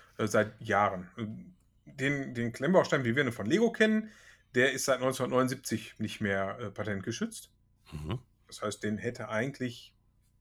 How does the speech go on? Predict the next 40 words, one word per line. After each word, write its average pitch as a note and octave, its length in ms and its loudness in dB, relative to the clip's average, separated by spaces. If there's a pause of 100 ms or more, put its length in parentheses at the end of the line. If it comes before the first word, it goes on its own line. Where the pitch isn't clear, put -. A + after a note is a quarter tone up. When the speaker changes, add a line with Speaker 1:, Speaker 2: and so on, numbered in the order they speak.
(720)
Speaker 1:
in D3+ 100 4
den C#3 100 0
achtziger D3 360 4
Jahren C3+ 300 8
schon C3 240 0
jeder B2 220 4
herstellen G#2+ 400 0
dürfen. G#2+ 360 -2 (580)
Lego F#3+ 280 8
hatte F#3+ 140 10
allerdings E3 280 8
sehr D3 120 2
findige C#3 400 0
Rechtsanwälte E3 840 4
und, B2+ 400 -2
äh, A#2 280 4 (460)
die A2 80 0
haben C3 120 2
damals B2+ 440 8
dann A#2+ 640 2
deutsche B2+ 280 2
Gerichte B2+ 320 -2
davon B2+ 240 4
überzeugt, C3 540 4
dass A#2 100 0
das A2+ 180 -2
ja A#2 100 0
ein A#2 100 -2
Einschieben C#3 480 -4
in B2 140 0
fremde C3+ 280 -4
Produktlinien D3 800 -2
ist. D3+ 280 -4
Diesen A#2+ 260 -4
Begriff A2+ 220 -2
gab's - 220 0
vorher G2+ 240 -4
so G2 120 -6
gar G2 200 -4
nicht. C#3+ 200 -6